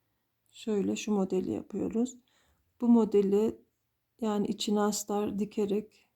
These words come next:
güzel bir yazlık çanta yapabilirsiniz. Çok şık bir yelek yapabilirsiniz.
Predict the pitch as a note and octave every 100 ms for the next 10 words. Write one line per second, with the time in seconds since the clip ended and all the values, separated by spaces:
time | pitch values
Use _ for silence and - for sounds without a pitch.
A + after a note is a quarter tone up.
0 | - G#3+ G3+ G3 F#3+ G#3 G#3+ F#3+ F#3 -
1 | - G3+ F#3+ G3+ F#3+ F3+ G3 E3 F#3+ -
2 | F#3+ F3+ G#3 - _ - G#3+ - D4+ -
3 | G#3+ G3+ G#3 G3 G3+ G3+ F#3+ F3+ F#3+ F3+
4 | - F#3+ - G3+ G3+ A3+ -